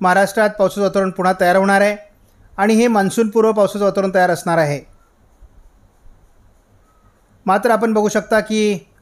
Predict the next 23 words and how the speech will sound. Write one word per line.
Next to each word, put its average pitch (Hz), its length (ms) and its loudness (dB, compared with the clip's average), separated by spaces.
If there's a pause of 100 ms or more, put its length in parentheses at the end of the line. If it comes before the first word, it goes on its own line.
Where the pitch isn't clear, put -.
(120)
बारा 185 280 0
तारखेनंतर 214 600 -2
मात्र 196 380 2 (540)
सकाळपासूनच 214 880 -2
किनारपट्टी 196 480 -2
भागात 185 300 2 (360)
ढगाळ 165 340 0
परिस्थिती 202 300 -4
आणि 196 100 -4
पावसाचं 185 260 -4
वातावरण 185 300 -2
तयार 180 140 2
राहणार 196 220 0
आहे. 208 120 2
त्यामुळे - 1000 -8 (160)
ते 208 120 0
बारा 185 240 0
तारखेलाही 226 440 0
महाराष्ट्रात 214 480 0
पावसाचं 190 320 -2
वातावरण 185 260 -2
असणार 190 300 0
आहे. 147 200 -4